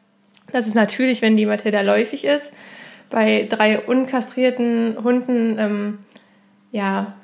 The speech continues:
das, das sollte man sich vorher schon überlegen. Das, das ist so, das, das gibt halt, äh, Probleme. Und, ähm,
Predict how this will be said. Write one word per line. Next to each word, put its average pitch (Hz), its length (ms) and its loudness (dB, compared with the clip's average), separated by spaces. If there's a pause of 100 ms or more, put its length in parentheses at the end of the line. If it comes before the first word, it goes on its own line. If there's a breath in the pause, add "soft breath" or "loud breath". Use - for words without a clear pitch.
das, 202 140 -6
das 208 180 -4
sollte 233 220 4
man 233 180 4
sich 208 160 -4
vorher 233 240 2
schon 220 160 -2
überlegen. 202 460 0
Das, 214 260 -4 (420)
das 202 120 -12
ist 226 160 -4
so, 269 120 -2
das, 214 160 2
das 202 220 -6
gibt 254 220 -4
halt, 247 260 0
äh, 233 240 0
Probleme. 254 540 0 (680 loud breath)
Und, 214 680 2
ähm, 208 600 -2